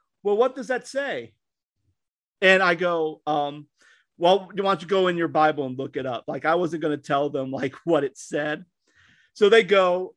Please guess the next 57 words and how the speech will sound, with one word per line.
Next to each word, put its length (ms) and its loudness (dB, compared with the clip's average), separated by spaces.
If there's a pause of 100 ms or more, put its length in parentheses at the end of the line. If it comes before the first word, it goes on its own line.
(120)
and 120 -2
they 120 2
look 260 -4
it 100 -2
up. 320 -2
And 100 -2
then 120 -2
the 80 -2
next 320 -6
day 280 -2
they 140 -4
come 220 -6
back 240 -2
to 80 -12
me 80 -6
and 80 -6
they 100 -4
start 260 -6
reading 340 -8
it 160 -8
and 120 -8
they're 300 0
dying 460 0
laughing. 640 -8 (440)
They're 100 0
dying 500 2
laughing 360 -2
at 140 -8
this 160 -12
verse. 580 -8 (360)
So 160 2
I 120 6
say, 180 0
"Yeah, 200 2
that's, 240 -2
like, 160 -2
usually 300 -4
a 80 -2
joke 320 -4
I 80 -6
tell 260 -6
people. 300 -10
If 60 -14
you 60 -8
don't 160 -6
have 100 -6
a 40 -10
favorite 360 -6
Bible 320 -4
verse, 240 -10
just 160 -12
tell 140 -6
them 120 -10
it's 140 -16
Ezekiel 460 -12
twenty-three 460 -12
twenty." 440 -10